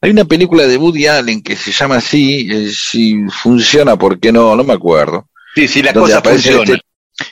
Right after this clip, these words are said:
Speaker 1: sí, sí, y si funciona, y bueno, dale para adelante, ¿no?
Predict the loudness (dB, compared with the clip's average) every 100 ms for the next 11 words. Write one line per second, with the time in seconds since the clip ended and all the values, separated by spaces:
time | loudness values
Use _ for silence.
0 | -14 -4 0 2 2 0 0 0 0 -2
1 | -2 -4 0 0 2 2 2 2 0 -2
2 | -4 -4 -4 -6 -6 -6 -6 -6 -8 -12
3 | -14 -18 -20